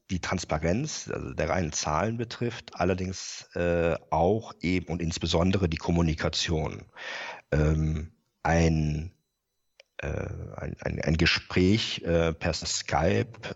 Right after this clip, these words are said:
äh, ist heute kein Problem mehr. Ähm, es ist, ähm, von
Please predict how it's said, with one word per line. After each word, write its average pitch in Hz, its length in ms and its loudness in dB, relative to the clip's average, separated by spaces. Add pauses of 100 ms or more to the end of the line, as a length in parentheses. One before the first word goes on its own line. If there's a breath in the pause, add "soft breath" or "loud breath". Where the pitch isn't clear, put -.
(220)
äh, 98 1080 -2
ist - 240 0
heute 80 460 2 (440)
kein 92 220 2
Problem 85 520 2
mehr. 123 280 2 (440)
Ähm, 80 280 4
es - 160 -2
ist, - 360 -2
ähm, 76 360 -2
von 73 500 -2